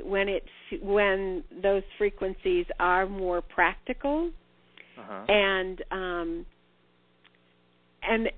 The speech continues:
Speaker 1: they enable us to connect with our soul and our everyday lives.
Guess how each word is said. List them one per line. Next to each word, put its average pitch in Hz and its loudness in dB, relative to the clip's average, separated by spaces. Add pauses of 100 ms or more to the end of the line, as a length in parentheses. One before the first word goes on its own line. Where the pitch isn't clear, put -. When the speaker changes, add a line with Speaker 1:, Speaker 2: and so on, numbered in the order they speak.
Speaker 1:
they 233 4
enable 254 -2
us 254 0 (120)
to 240 -4 (160)
connect 214 -2 (480)
with 220 2
our 190 2 (180)
soul 247 0 (160)
and 330 4
our 165 -2
everyday 156 -4
lives. 92 -8